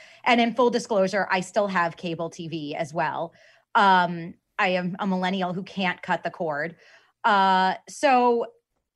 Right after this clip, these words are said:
you know, I think that there's just so many choices out there. There's just so much, which sometimes is amazing because you can really discover these, these gems. And then also it becomes so overwhelming where I cannot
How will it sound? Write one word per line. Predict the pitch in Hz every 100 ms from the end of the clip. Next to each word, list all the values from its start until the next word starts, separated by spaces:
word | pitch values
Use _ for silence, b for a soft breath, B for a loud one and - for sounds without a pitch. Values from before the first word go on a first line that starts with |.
| _ _ _
you | 294 320
know, | -
I | 294
think | 294 330 349
that | 359 330
there's | 277 -
just | 285 -
so | - 285
many | 285 247
choices | - 277 349 285 190
out | 170 151 -
there. | 113 175
There's | 247 202
just | 330 - -
so | 247 285
much, | 254 151 - - b b b
which | 254 285
sometimes | - 269 285 330 349 330 -
is | 240
amazing | 233 233 240 262 302 202 156
because | 151 190 214
you | 226
can | 233 247 226
really | 220 240 254 220
discover | 220 - - 202 208 170
these, | 160 160 156 - _ _ _ _
these | 196 214 170
gems. | 156 - 202 233 - - - b b b
And | 247 254
then | 247 254 -
also | 247 294 285 202
it | 185
becomes | 208 196 214 -
so | - 233 226
overwhelming | 233 220 190 185 180 151 156
where | 185 196 -
I | 208
cannot | 214 233 226 214